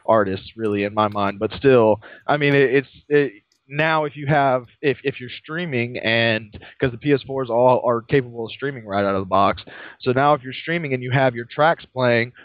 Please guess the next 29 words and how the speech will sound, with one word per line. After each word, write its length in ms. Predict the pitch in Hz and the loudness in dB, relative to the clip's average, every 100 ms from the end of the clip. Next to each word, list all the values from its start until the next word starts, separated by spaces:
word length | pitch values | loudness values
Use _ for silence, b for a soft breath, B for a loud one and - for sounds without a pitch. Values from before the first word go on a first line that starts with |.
| B | B
are 80 | 107 | -8
you 120 | 113 | -2
not 180 | 107 101 | -2 -2
gonna 120 | 110 | -4
be 100 | 107 | -2
able 140 | 107 | -2
to 60 | 104 | 0
upload 360 | 101 104 113 113 | -2 -2 -6 -4
any 300 | 110 117 113 | -4 -4 -6
of 60 | |
your 140 | 113 110 | -8 -10
videos? 500 | 113 127 156 190 196 - B B | -6 0 2 2 -2 -12 B B
Um, 380 | 101 101 101 104 | 4 6 6 4
'cause 160 | - 113 | 2 2
that's 160 | 113 | 0
gonna 160 | - 120 | -2 -2
make 240 | 120 113 | -2 0
it 140 | 120 110 | 0 0
a 80 | - | -4
pretty 220 | 135 117 | -8 -10
pointless 380 | - 147 131 113 - | -10 -10 -8 -10 -6
function 420 | 143 160 113 104 | -6 -6 -10 -10
for 100 | 107 | -6
a 60 | |
lot 320 | 104 107 110 101 | 2 4 6 2
of 80 | |
streamers. 520 | - 127 151 98 92 - B B B | -4 -12 -14 -16 -18 -20 B B B
Um, 440 | 98 101 101 101 95 _ | 0 0 0 -4 -10 _
so, 400 | - 127 123 120 | 0 4 4 4